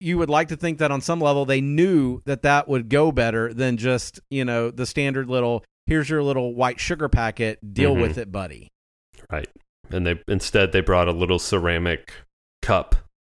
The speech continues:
Speaker 2: with, you know, six of these sugar cubes in it, and it was very good. And, uh,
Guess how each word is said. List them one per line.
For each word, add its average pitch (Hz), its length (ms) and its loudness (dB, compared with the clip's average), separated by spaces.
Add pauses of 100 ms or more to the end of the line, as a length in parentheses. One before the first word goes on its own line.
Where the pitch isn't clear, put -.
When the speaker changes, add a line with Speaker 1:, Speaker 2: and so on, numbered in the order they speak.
(520)
Speaker 2:
with, 90 460 0
you 90 120 -4
know, 80 260 -6 (100)
six - 320 -4
of 82 80 -6
these 78 140 -6
sugar 80 260 -6
cubes 78 320 -12
in 76 120 -8
it, 76 180 -10
and 80 220 -10 (1300)
it 110 140 4
was 101 200 0
very 92 400 2
good. 73 280 -8
And, 113 340 0 (320)
uh, 92 60 -10